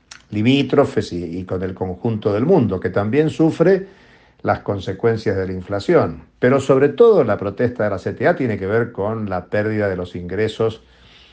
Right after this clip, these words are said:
populares, salarios, jubilaciones, que afecta el consumo popular y que en términos económicos es lo que explica la, la recesión.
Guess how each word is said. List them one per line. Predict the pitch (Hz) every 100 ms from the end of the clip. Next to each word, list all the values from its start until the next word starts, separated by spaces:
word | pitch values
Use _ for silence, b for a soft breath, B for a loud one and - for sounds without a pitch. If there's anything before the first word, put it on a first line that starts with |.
| b -
populares, | - 90 101 139 143 123
salarios, | - 101 123 127 120 104
jubilaciones, | - 98 92 95 117 143 151
que | -
afecta | 90 - 117 117 - 120 104 95 -
el | 92 90 90
consumo | 90 87 - 101 98
popular | 92 90 113 127 139 123 b b b b b b
y | 131 107
que | 107
en | 95
términos | 123 120 120 107
económicos | 113 104 127 160 160 120 -
es | 95
lo | 98 90
que | 98
explica | - _ 113 123 123 143
la, | 110 98 92 87 87
la | 90
recesión. | 90 90 - 92 190 139 90 80